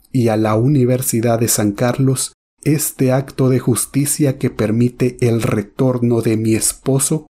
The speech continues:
a su amado cielo y a su patria.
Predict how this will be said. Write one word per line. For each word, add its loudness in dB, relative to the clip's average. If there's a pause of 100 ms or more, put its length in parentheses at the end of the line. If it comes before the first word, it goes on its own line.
(140)
a 0
su 0
amado 0
cielo -2 (320)
y 2
a -2
su -4
patria. -8